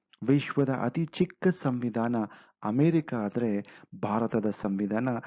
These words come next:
ವಿಶ್ವದ ಅತಿ ದೊಡ್ಡ ಸಂವಿಧಾನವಾಗಿ ಕಾಣಿಸ್ಕೊಳ್ಳುತ್ತೆ. ಒಂಬತ್ತನೇ ಪ್ರಶ್ನೆ. ವಿಧಿ ಒಂದರ ಪ್ರಕಾರ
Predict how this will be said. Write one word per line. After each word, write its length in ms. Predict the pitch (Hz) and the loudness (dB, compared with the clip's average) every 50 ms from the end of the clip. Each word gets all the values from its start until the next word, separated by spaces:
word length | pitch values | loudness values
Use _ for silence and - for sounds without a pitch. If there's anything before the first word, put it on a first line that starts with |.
| - - - _ - | -12 -20 -20 _ -2
ವಿಶ್ವದ 580 | 110 131 143 135 - - - 131 131 123 123 139 147 - - - | 2 2 2 2 0 0 0 2 4 4 4 2 2 0 -2 -6
ಅತಿ 380 | 113 110 - 131 131 113 107 | -6 -2 0 0 -2 0 2
ದೊಡ್ಡ 240 | 113 110 113 123 180 | 0 0 2 4 4
ಸಂವಿಧಾನವಾಗಿ 1120 | 175 156 - 139 120 113 113 117 104 110 104 104 104 101 98 101 101 104 123 117 104 101 - - - - _ - | 4 4 2 0 0 0 0 0 0 0 0 0 0 0 0 0 0 0 0 0 -2 -2 -4 -10 -18 -20 _ -4
ಕಾಣಿಸ್ಕೊಳ್ಳುತ್ತೆ. 580 | 139 139 127 113 - - - 95 92 87 - _ _ _ _ _ _ _ _ _ _ _ _ _ _ _ _ _ _ _ _ _ _ _ _ _ - 143 | -2 0 0 -2 -2 -4 -4 -4 -4 -4 -8 _ _ _ _ _ _ _ _ _ _ _ _ _ _ _ _ _ _ _ _ _ _ _ _ _ 12 12
ಒಂಬತ್ತನೇ 540 | 151 151 151 147 143 - 139 127 117 117 110 | 12 12 12 10 10 8 6 6 6 6 4
ಪ್ರಶ್ನೆ. 500 | - 113 107 104 98 - - 117 110 107 101 101 101 - _ _ _ _ _ _ _ _ _ _ - _ _ _ _ _ _ - _ _ _ _ _ _ _ _ _ _ _ _ _ _ _ _ _ - | 4 4 4 4 2 2 4 4 6 6 4 2 0 -6 _ _ _ _ _ _ _ _ _ _ -20 _ _ _ _ _ _ -20 _ _ _ _ _ _ _ _ _ _ _ _ _ _ _ _ _ 6
ವಿಧಿ 360 | 113 127 151 156 143 196 208 | 12 12 12 12 12 12 12
ಒಂದರ 480 | 196 160 143 143 147 151 147 147 135 131 | 12 12 10 8 6 4 4 4 2 2
ಪ್ರಕಾರ 460 | 123 - 113 110 101 - 113 107 107 | 0 0 -2 -2 -2 -2 -2 0 0